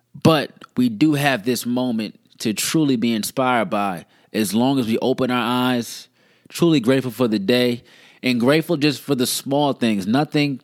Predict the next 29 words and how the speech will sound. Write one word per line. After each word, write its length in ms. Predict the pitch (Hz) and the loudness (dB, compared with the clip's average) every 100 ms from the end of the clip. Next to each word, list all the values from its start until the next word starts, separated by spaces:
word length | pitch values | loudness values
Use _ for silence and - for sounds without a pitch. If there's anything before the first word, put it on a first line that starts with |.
| - | -4
tangible, 680 | - 147 147 139 143 127 | 0 0 0 0 0 -2
nothing 360 | - 135 127 131 | -4 -4 -2 -2
material, 760 | 113 - - 147 147 143 139 131 _ _ 143 | -2 -2 0 2 2 2 0 -4 _ _ -2
but 160 | 131 | -2
for 220 | 120 113 | 0 0
life. 680 | 104 107 139 131 92 - - _ _ | 0 0 0 0 -2 -8 -20 _ _
There's 160 | - - | -10 -4
people 400 | - 151 147 127 | 0 0 2 0
dying 360 | 110 131 131 | 2 2 2
every 240 | 131 127 120 | 2 2 0
day. 380 | 98 131 139 131 | 2 2 2 0
There's 240 | 110 104 | -2 -2
people 320 | - 147 139 | -2 -2 0
who 220 | 127 127 | 0 2
have 320 | 110 110 104 98 | 0 0 -2 -2
lost 300 | 127 127 - | -2 -2 -4
their 100 | 117 | -4
lives. 320 | 123 120 120 | -2 -2 -4
There's 160 | 113 | -8
things 380 | - 139 147 139 | -4 -2 0 0
that 260 | 113 113 85 | 0 0 0
they 140 | 123 | -2
cannot 360 | 135 143 131 127 | -2 -2 -2 -2
control. 640 | 117 - 156 151 117 104 - - _ | -4 -4 0 2 2 -2 -10 -20 _
So 160 | - 131 | -4 0
to 120 | 123 | 0
be 300 | 113 156 151 | 2 2 2
on 240 | - 135 | 0 0
this 160 | 131 120 | 0 -2